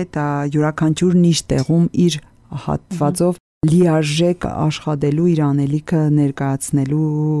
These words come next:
կարևոր գործոն է, և, ը, մեզանից յուրաքանչյուրը պիտի այն, ինչ անում ես, սրտացավորեն ամենաառաջինը,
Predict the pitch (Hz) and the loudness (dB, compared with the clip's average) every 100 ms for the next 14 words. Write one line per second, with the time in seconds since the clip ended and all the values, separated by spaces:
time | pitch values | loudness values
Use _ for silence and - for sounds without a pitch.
0 | 135 - 147 139 135 151 - 147 135 127 | -4 -4 -2 -2 0 -2 -2 -4 -4 -2
1 | 131 143 185 - - _ _ _ - 165 | 0 0 0 -4 -14 _ _ _ 0 0
2 | 165 - 165 156 156 156 151 147 - 175 | -2 -4 0 2 2 2 0 -2 0 0
3 | 175 170 175 - 151 147 151 160 156 190 | 2 2 2 0 -2 -2 0 -2 0 -2
4 | 196 190 147 165 165 - _ _ 185 196 | -2 -2 -6 -4 -6 -6 _ _ 0 2
5 | 175 151 147 147 170 160 143 - 151 143 | 2 0 0 0 0 0 0 -2 -4 -4
6 | 135 135 - 131 127 135 185 226 135 131 | -8 -8 -8 -8 -6 -2 2 2 0 0
7 | 131 110 - - - - - | -2 -6 -8 -10 -8 -8 -8